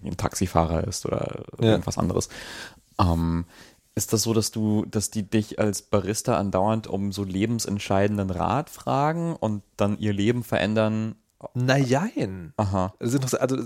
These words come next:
Speaker 2: das Interessante, also wenn du, wenn du nur den reinen Gesprächsverlauf anguckst, bist du als Barista genauso wichtig wie die anderen. Also die unterhalten sich da manchmal zu zweit, zu dritt, zu
Speaker 1: Mhm.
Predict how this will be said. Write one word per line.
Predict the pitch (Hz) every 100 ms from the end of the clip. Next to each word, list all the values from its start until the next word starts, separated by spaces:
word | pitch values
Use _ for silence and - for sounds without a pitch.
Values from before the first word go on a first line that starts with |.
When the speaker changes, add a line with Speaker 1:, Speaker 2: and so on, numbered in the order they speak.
| -
Speaker 2:
das | 135
Interessante, | 135 139 123 139 202 214 180 135 -
also | 120 123 - - -
wenn | 127
du, | 131 -
wenn | 127
du | 131
nur | 147 185
den | 190
reinen | 147 127 147
Gesprächsverlauf | 147 - - 131 - 107 90 -
anguckst, | - 127 - - - - _ _ _ - _ -
bist | 147 -
du |
als | - 120
Barista | - 117 160 - 165 160 165
genauso | 151 139 127 131 131 139 127 131
wichtig | 139 - 131 127 127
wie |
die | 120 117
anderen. | 104 110 98 95 107 _ _ _ -
Also |
die | 113
unterhalten | 113 123 156 156
sich | 143
da | 143 135
manchmal | 139 - -
zu | 123
zweit, | - 135 131
zu | 139
dritt, | 139 -
zu |
Speaker 1:
Mhm. | 123